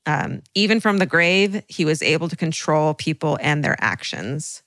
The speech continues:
And that is the story of the Mormon Manson,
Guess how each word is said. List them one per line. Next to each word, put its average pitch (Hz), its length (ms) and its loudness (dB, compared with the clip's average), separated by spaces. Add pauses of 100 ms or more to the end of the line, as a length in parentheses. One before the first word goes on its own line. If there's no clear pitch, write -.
(120)
And 180 180 2
that 170 300 4
is 170 160 -2
the 165 100 -6
story 160 500 0
of 160 200 0
the 165 80 0
Mormon 175 420 2
Manson, 190 760 2